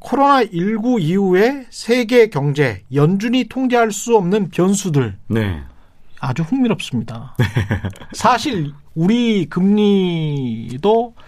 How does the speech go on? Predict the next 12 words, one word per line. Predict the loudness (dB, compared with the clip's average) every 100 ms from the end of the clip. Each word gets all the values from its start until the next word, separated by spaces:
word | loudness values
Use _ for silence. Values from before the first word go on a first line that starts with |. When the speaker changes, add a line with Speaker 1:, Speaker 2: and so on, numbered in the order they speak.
| -10
Speaker 1:
다 | -2 0
연준 | 2 0 2
따라서 | 2 2 -2
가는 | -2 -2
거잖아요. | -2 -4 -6 -4
Speaker 2:
네. | -2 -2 -4 -14 -20 -20 -18 -4
Speaker 1:
근데 | 0 2
연준이 | 4 4 4 2 0 0 -2
통제할 | -2 0 2 0
수 | 0
없는 | -2 -2 -2
변수들이 | -2 -2 -2 0 2 0